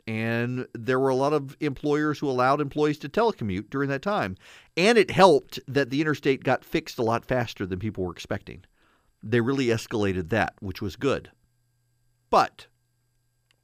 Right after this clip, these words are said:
we continue to be in a situation in the metro Atlanta area where we are maxing out road capacity.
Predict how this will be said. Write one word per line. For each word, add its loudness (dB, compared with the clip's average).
we -2
continue -2
to -2
be 0
in 0
a -2
situation 0
in -4
the -2
metro -4
Atlanta -4
area -2
where -4
we -2
are 0
maxing -4
out -2
road -2
capacity. -10